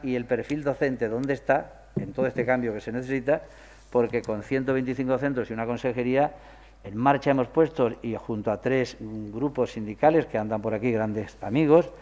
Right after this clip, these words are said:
adide, usía y isnovae, nos ayudaron a repensar el perfil profesional que se necesita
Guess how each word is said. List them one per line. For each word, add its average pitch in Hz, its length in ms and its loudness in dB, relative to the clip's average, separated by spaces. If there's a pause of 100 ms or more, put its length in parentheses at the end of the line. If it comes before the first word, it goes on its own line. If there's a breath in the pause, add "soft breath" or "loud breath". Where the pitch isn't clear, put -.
(140 loud breath)
adide, 117 400 2
usía 123 280 0
y 131 40 2
isnovae, 131 480 4 (320 loud breath)
nos 127 160 2
ayudaron 131 340 6
a 143 80 6
repensar 117 720 0
el 120 200 -4
perfil 175 640 0
profesional 120 580 -2
que 113 120 -6
se 117 100 -10
necesita 120 480 -2